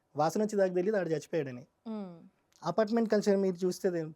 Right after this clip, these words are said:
Speaker 1: పక్కన అపార్ట్‌మెంట్లో ఎవరు ఉంటారో, పక్కన ఫ్లాట్‌లో ఎవరు ఉంటారో కూడా తెలియదు.
Speaker 2: అవును,
Speaker 1: So,
Speaker 2: కరెక్ట్.
Speaker 1: గ్యాదరింగ్ లేనప్పుడు ఇన్ఫర్మేషన్ అనేది ఎలా స్ప్రెడ్ అవుతుంది?
Speaker 2: ఇంటర్నెట్ తో-, ద్వారా అవుతుంది కదా.
Speaker 1: అవును, నేను అదే అంటున్నా.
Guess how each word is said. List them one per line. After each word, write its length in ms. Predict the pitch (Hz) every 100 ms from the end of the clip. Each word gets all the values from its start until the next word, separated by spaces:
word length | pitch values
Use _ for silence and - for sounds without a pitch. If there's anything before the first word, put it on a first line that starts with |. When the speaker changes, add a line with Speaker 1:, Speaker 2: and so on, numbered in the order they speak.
| -
Speaker 1:
పక్కన 220 | 170 202
అపార్ట్‌మెంట్లో 540 | 196 196 202 196 190
ఎవరు 180 | 180 185
ఉంటారో, 240 | 185 180 175
పక్కన 320 | 160 175 190
ఫ్లాట్‌లో 340 | 196 185 175
ఎవరు 140 | 170 175
ఉంటారో 280 | 170 196
కూడా 160 | 170 185
తెలియదు. 380 | 156 147 139 135 -
Speaker 2:
అవును, 300 | 214 208 202
Speaker 1:
So, 100 | -
Speaker 2:
కరెక్ట్. 160 | 190
Speaker 1:
గ్యాదరింగ్ 460 | 202 180 185 233 240
లేనప్పుడు 380 | 214 202 196 214
ఇన్ఫర్మేషన్ 460 | 208 233 233 226
అనేది 260 | 214 214 202
ఎలా 160 | 180 196
స్ప్రెడ్ 320 | - 185 170
అవుతుంది? 440 | 165 160 147 156 _ _ _ -
Speaker 2:
ఇంటర్నెట్ 440 | 247 302 311 294
తో-, 440 | _ 285 247 233 214
ద్వారా 400 | 208 214 214 214
అవుతుంది 400 | 202 247 233 214
కదా. 120 | 226
Speaker 1:
అవును, 200 | 262 196
నేను 200 | 208 214
అదే 140 | 220
అంటున్నా. 380 | 208 185 170